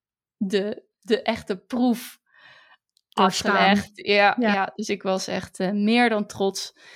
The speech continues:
Speaker 1: En dat is, eh, rijkelijk beloond, want hij mag inderdaad zaterdag afzwemmen.
Speaker 2: Oh,
Speaker 1: Ah.
Speaker 2: wat goed, man.
Speaker 1: Ja.
Speaker 2: Ja.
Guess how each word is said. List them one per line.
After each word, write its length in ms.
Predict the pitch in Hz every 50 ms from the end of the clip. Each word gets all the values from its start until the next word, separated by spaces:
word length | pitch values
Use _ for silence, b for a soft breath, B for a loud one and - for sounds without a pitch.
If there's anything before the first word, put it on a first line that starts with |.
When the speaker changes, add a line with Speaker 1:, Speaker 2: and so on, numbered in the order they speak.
| B B B B B B
Speaker 1:
En 180 | - 208 190 185
dat 180 | 180 180 -
is, 240 | - 190 185 - -
eh, 160 | - - 185
rijkelijk 480 | 196 208 233 277 285 - 269 262 240 254
beloond, 520 | 220 202 190 180 190 190 196 196 - - -
want 220 | - - - 190
hij 140 | - 180 165
mag 220 | - - 214 - -
inderdaad 720 | - 254 285 247 196 180 170 180 - - - - - _ _ _ _ _
zaterdag 680 | - - - 180 190 - - - - - - - _ _ _ _ _
afzwemmen. 720 | - 208 - - - - 262 - - - - 247 - _ _ _ _
Speaker 2:
Oh, 120 | - 202 214
Speaker 1:
Ah. 260 | 214 214 208 208 202
Speaker 2:
wat 140 | 196 202 -
goed, 200 | - 240 220 208
man. 400 | 202 180 180 180 190 208 208 - -
Speaker 1:
Ja. 240 | 202 196 185 185
Speaker 2:
Ja. 220 | 196 196 202 202